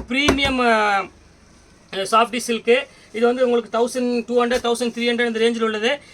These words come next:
இருந்தாலும் நம்ம ஆன்லைன் கஸ்டமர்ஸ்க்கு வேண்டி இது அதே ரேட்டு செவன் நைன்டி ஃபைவ் போட்டு தரேன். நாங்கள் இது பாருங்க, அதுலயே பாருங்க, ஒயிட் பாருங்க எவ்வளவு அழகா இருக்குன்னு. பியூட்டிஃபுல்லான ஒரு பிரீமியம் தௌசண்ட் செவன் ஹண்ட்ரட் ரேஞ்சில் உள்ள saree. பாருங்க, ஃபுல்லாமே டைமண்ட் பேட்டர்ன் உள்ளது. இதுவும் ரேட் வந்து உங்களுக்கு வந்து பாத்தீங்கன்னா, இப்போ வெறும்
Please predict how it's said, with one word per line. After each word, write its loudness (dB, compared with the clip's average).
இருந்தாலும் -2
நம்ம 2
ஆன்லைன் 2
கஸ்டமர்ஸ்க்கு -4
வேண்டி 0
இது 0
அதே 0
ரேட்டு 0
செவன் 0
நைன்டி -4
ஃபைவ் 0
போட்டு -6
தரேன். 0
நாங்கள் -6
இது -10
பாருங்க, 2
அதுலயே 0
பாருங்க, 0
ஒயிட் -2
பாருங்க 0
எவ்வளவு 0
அழகா 0
இருக்குன்னு. -4
பியூட்டிஃபுல்லான -2
ஒரு 2
பிரீமியம் -4
தௌசண்ட் -4
செவன் 2
ஹண்ட்ரட் -2
ரேஞ்சில் 0
உள்ள -2
saree. 0
பாருங்க, -2
ஃபுல்லாமே -2
டைமண்ட் 0
பேட்டர்ன் -2
உள்ளது. -2
இதுவும் -4
ரேட் 4
வந்து 0
உங்களுக்கு -2
வந்து 0
பாத்தீங்கன்னா, -2
இப்போ -4
வெறும் -2